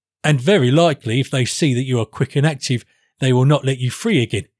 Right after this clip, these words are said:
And if you attempt to escape the campaign, you will find yourself mightily mistaken. The Baron's captain would only have to say that you'd always been his man,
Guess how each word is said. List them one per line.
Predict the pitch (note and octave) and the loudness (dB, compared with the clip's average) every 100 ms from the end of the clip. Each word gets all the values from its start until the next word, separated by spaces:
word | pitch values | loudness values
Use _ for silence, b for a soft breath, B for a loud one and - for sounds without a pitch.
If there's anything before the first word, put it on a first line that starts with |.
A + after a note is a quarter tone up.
| _ _ _ _ | _ _ _ _
And | A3+ | -2
if | G3 | 0
you | A3+ | 0
attempt | D#3 - D3 | 0 0 -2
to | C#3+ | -2
escape | B2 - E3+ C#3+ | -4 -2 -2 -2
the | C3+ | -6
campaign, | - C3 B2 D3+ F#3 | -2 -2 0 0 2
you | C#3+ | 2
will | C#3+ | 0
find | - D#3 C#3+ | 0 -2 0
yourself | C3+ - C#3+ | -2 -4 -4
mightily | C#3+ D#3 C3 - A2 A#2+ | -2 -2 -2 -4 -8 -6
mistaken. | A#2+ - D3 C#3 - G#2+ _ _ _ _ _ _ _ _ _ _ | -6 -2 -2 -2 -8 -16 _ _ _ _ _ _ _ _ _ _
The | E3+ | 0
Baron's | D#3+ F#3 D#3 - | 2 4 2 0
captain | - D3+ - | -4 -4 -2
would | D3+ D3+ | 0 2
only | D#3+ D3+ | 2 2
have | D3 C#3+ | 2 0
to | D3 | -6
say | - E3 | -2 0
that | C#3+ C#3+ | 0 0
you'd | C#3+ | 0
always | D#3 D3 A#2 | 2 2 2
been | C3+ | -2
his | A#2 A2 | -2 0
man, | B2 D3 | 0 0